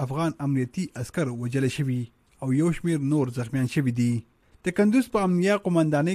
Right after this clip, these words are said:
کې یو باوري سرچینې د نوم نه خپرېدو په شرط امریکا غږ آشنا څانګې ته وویل چې په دغه برید کې پنځلس تنه ملي اردو او درې تنه پولیس وژل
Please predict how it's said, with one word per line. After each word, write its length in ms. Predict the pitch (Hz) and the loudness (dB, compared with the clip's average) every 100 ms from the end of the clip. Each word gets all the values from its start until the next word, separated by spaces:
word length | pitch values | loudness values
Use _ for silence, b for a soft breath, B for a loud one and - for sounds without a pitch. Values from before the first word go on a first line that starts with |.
| 175 | -4
کې 180 | 185 175 | -4 0
یو 80 | 156 139 | 0 2
باوري 360 | 135 135 160 180 | 2 4 2 0
سرچینې 760 | - 139 - 139 180 - _ - | 0 -4 0 0 0 -4 _ -2
د 60 | 160 | 0
نوم 120 | 185 143 160 | 2 0 0
نه 100 | 196 | -2
خپرېدو 420 | - 151 139 156 160 | -2 -2 0 0 0
په 140 | 127 - | -2 0
شرط 260 | 185 B B - | -4 B B -4
امریکا 400 | 143 143 - 180 175 151 | 0 0 0 -2 0 0
غږ 160 | 185 - - | -4 -4 -10
آشنا 300 | 131 - 165 156 | -8 0 0 0
څانګې 280 | 165 160 160 - | 0 -2 -2 -4
ته 40 | 127 - | -4 -2
وویل 240 | 208 208 | 0 0
چې 320 | - - - 151 | -2 -14 -12 -4
په 80 | 151 | 0
دغه 160 | 139 127 | 2 2
برید 160 | 165 190 | 0 -2
کې 180 | - 196 - - | -4 -4 -6 -4
پنځلس 560 | 156 143 196 202 196 - - | -2 2 2 2 0 -2 -4
تنه 180 | 214 143 b b 156 | 0 0 b b -2
ملي 260 | 151 165 202 156 139 | 0 2 0 0 -2
اردو 260 | 139 185 214 B - | 0 0 0 B -2
او 80 | 143 | -2
درې 280 | 139 202 214 | 0 0 2
تنه 160 | 165 135 - | 0 -2 -2
پولیس 220 | 170 170 - | -2 -2 -4
وژل 260 | 127 135 | -2 0